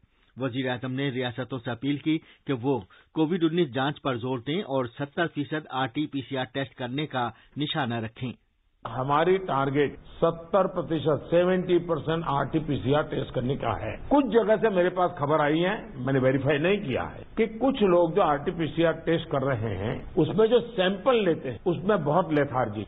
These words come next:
Speaker 2: ऐसे ही मुंह के आगे ही से सैंपल ले लेते हैं। ऐसा है, बहुत गहरे जाकर के सैंपल लिए बिना रियल रिजल्ट मिलता ही नहीं है। अगर आपने ऊपर ऊपर से ले लिया, मुंह में थोड़ा सा डाल करके, तो जो रिजल्ट आएगा, वो तो नेगेटिव ही आने वाला है।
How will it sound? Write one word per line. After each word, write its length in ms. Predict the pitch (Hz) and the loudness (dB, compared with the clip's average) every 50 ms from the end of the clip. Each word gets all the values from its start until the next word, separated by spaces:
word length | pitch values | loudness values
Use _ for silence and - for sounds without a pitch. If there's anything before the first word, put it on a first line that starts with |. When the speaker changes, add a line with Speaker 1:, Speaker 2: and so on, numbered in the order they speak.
| - - | -8 -2
Speaker 2:
ऐसे 300 | - 160 165 165 170 202 | 2 2 2 4 4 4
ही 60 | 202 196 | 4 4
मुंह 320 | 180 165 165 175 175 175 | 4 4 4 2 4 4
के 60 | 196 | 2
आगे 280 | 170 151 147 151 165 175 | 4 4 4 4 4 4
ही 120 | 170 175 | 4 4
से 220 | 139 160 175 175 170 | 2 2 2 2 2
सैंपल 360 | 170 160 151 139 131 147 135 | 2 0 -2 0 0 0 2
ले 140 | 123 117 110 | 2 0 0
लेते 280 | 104 101 101 - - | -2 -4 -6 -6 -8
हैं। 280 | 92 - - - - - 123 | -10 -10 -12 -16 -8 -2 0
ऐसा 300 | 127 139 135 165 165 143 | 0 2 2 2 0 2
है, 220 | 143 156 156 127 | 2 0 0 0
बहुत 360 | 123 113 131 151 156 127 104 | 0 2 2 2 2 2 0
गहरे 340 | 120 113 107 117 147 160 147 | 0 0 2 4 4 4 4
जाकर 280 | 131 127 127 113 139 135 | 4 2 2 2 0 -2
के 180 | 123 143 151 | 0 -2 -4
सैंपल 400 | 123 - 123 120 113 - 151 131 | -2 -2 -2 -4 -2 0 0 0
लिए 280 | 123 113 117 120 123 117 | 2 2 4 4 4 4
बिना 460 | 107 110 113 131 143 151 175 175 - - - | 2 2 2 2 2 2 0 -4 -6 -10 -6
रियल 360 | 113 113 120 131 147 160 165 170 | -4 0 2 6 6 6 6 4
रिजल्ट 520 | 151 131 127 123 127 127 147 160 143 127 | 2 -2 -2 -4 -2 0 0 0 0 0
मिलता 360 | 127 131 135 135 135 139 180 | -2 -2 0 -2 0 0 2
ही 100 | 170 170 | 2 2
नहीं 260 | 160 151 127 110 98 | 2 0 -2 -4 -6
है। 160 | 90 82 - - - - | -8 -10 -12 -12 -4 -2
अगर 240 | 123 123 147 156 151 | 0 2 4 4 4
आपने 640 | 139 135 135 139 135 143 147 160 165 170 175 175 170 - - - - | 4 2 0 0 -2 0 2 2 2 2 0 -2 -6 -12 -18 -8 -4
ऊपर 260 | 156 147 143 185 180 175 | -4 -4 0 2 2 2
ऊपर 220 | 165 175 175 165 | 4 4 2 2
से 400 | - 175 175 170 156 135 127 120 | 4 4 4 4 4 2 2 2
ले 160 | 131 147 165 | 4 4 6
लिया, 280 | 160 165 165 160 151 135 110 - - 117 | 6 6 6 4 4 2 0 -4 -6 -6
मुंह 280 | 117 127 147 151 156 | -2 0 2 2 4
में 100 | 160 156 | 4 2
थोड़ा 280 | 156 - 143 156 156 151 | 2 0 0 2 2 2
सा 160 | 143 151 147 | 2 0 0
डाल 220 | 135 131 127 123 120 | 2 2 2 2 0
करके, 380 | 107 131 117 104 107 98 101 | -4 -6 -6 -4 -6 -6 0
तो 120 | - 170 165 | 2 4 4
जो 120 | 170 185 | 6 6
रिजल्ट 380 | 170 151 143 151 170 175 147 147 | 4 4 4 4 4 2 2 0
आएगा, 580 | 135 139 147 147 139 127 110 95 104 - - - | 0 0 0 0 0 0 -2 -2 -6 -10 -10 -12
वो 60 | - | -4
तो 100 | - 147 | -2 0
नेगेटिव 460 | 170 170 170 165 180 190 190 233 220 | 2 2 4 4 2 2 2 0 0
ही 60 | 214 208 | 0 0
आने 180 | 196 180 180 | 0 0 -2
वाला 240 | 180 165 135 123 117 | -4 -4 -4 -4 -6
है। 100 | 110 - | -8 -8